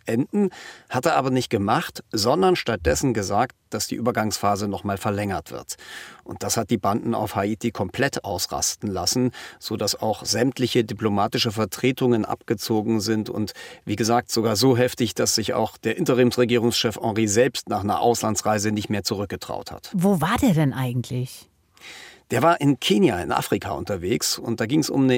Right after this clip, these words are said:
Speaker 1: internationale Polizeimission für Haiti. Die soll dort endlich wieder Ruhe reinbringen. Das schafft Haiti nämlich definitiv nicht mehr alleine.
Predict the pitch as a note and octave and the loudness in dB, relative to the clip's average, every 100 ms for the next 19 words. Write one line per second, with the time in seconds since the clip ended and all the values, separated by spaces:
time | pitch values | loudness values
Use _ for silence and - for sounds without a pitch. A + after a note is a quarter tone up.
0 | - F3+ F#3+ D#3 C3 - B2+ B2 A#2 - | 2 0 2 2 0 0 0 2 2 0
1 | C#3 A#2+ - A#2+ A2+ G#2+ G#2+ G#2+ G#2 - | -2 0 0 2 2 2 0 -2 -4 2
2 | D#3+ G#2+ F#2+ F#2 F2+ - A1 - - - | 2 2 -2 -6 -10 -12 -14 -16 -16 -16
3 | - - A#2+ B2 A#2+ A2 - - B2+ C3 | -8 -2 2 4 4 2 -2 0 0 2
4 | B2+ - A#2+ A2 G#2 A#2+ D#3+ A2+ F2 F2 | 0 2 2 2 4 6 8 6 0 -6
5 | G2+ F#2+ - B2 C3 G#2+ - - F2 - | -6 -6 -2 0 0 0 0 2 0 0
6 | D2 F2+ - F2+ G2 G2+ - A2+ A2+ G2+ | -4 -4 -6 -6 -6 -4 -2 0 0 -2
7 | - - - - F2 - F#2+ D#2 G#2 C#3 | -4 -4 -4 -4 -6 -8 -6 -6 -4 -4